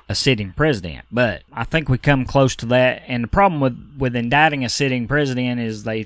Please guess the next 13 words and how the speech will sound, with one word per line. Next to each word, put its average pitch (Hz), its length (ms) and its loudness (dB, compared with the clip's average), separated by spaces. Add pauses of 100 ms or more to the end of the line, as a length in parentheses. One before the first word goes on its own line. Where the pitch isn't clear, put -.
(160)
they 117 140 -4
worry 127 280 2
about 120 320 -4
being 120 240 -4
constitutional 120 760 -8
crisis 170 600 2
and 113 80 -6
all 127 180 -4
that 143 160 -2
sort 147 220 -2
of 123 40 -6
thing. 143 340 -2
But - 140 -6